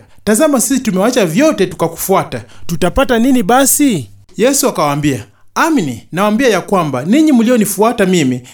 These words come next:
katika ulimwengu mpya atakapoketi Mwana wa Adamu katika kiti cha utukufu wake, ninyi mtaketi katika viti kumi na viwili, mkawahukumu kabila kumi na mbili za Israeli. Na kila mtu atakayeacha nyumba, au ndugu wa kiume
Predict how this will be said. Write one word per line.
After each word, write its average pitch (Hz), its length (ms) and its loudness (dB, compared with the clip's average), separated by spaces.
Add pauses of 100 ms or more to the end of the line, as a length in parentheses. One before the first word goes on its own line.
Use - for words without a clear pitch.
(100)
katika 254 340 -2
ulimwengu 220 440 2
mpya 208 400 2
atakapoketi 220 760 -2
Mwana 202 360 0
wa 160 120 2
Adamu 127 360 -4
katika - 380 -2
kiti 240 280 -2
cha 180 140 0
utukufu 196 460 -2
wake, 127 360 -4 (360)
ninyi 269 280 4
mtaketi 208 460 0
katika 214 360 -2
viti 247 300 0
kumi 320 280 2
na 196 100 2
viwili, 151 540 0 (180)
mkawahukumu 214 680 0
kabila 214 380 0
kumi 294 320 0
na 185 120 2
mbili 160 380 0
za 139 140 -2
Israeli. 131 540 -4 (260)
Na 214 140 0
kila 277 280 0
mtu 262 200 2
atakayeacha 196 580 -2
nyumba, 147 560 -2 (180)
au 269 220 0
ndugu 196 260 -4
wa 175 60 0
kiume 147 440 -6